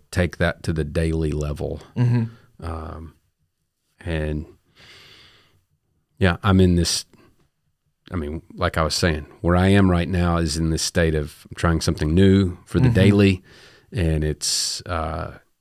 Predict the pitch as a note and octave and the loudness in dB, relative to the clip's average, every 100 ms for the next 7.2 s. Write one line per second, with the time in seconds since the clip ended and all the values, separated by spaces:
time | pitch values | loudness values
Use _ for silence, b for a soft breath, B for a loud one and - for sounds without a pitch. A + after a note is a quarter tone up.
0 | _ _ - F#2 F2 E2 D#2+ F2 G2 E2 | _ _ -2 0 2 2 2 2 0 2
1 | E2+ F2 E2+ - F#2 F2 F2+ E2 E2 - | 2 0 0 0 0 2 0 0 -4 -6
2 | B2+ A2+ - - E2 D#2+ D#2 D2+ - - | -8 -10 -16 -4 0 0 0 -4 -8 -2
3 | F#2 F2+ E2+ E2+ - C2+ D2+ D#2+ F2 - | 2 2 2 0 -2 -4 -4 -2 -2 -2
4 | - D#2 D#2 - D#2 D2+ - - C#3 C3+ | -2 -2 -4 -6 -8 -8 -4 2 4 2
5 | G2+ F2 - - F2+ E2+ - D#2 D#2 E2+ | -4 -4 -4 -2 -2 -2 -4 -4 -2 -2
6 | D#2+ D2 D2 D#2 D#2 - D2 - - - | -4 -6 -8 -8 -10 -10 -10 -12 -12 -6
7 | C#3 - | -4 -4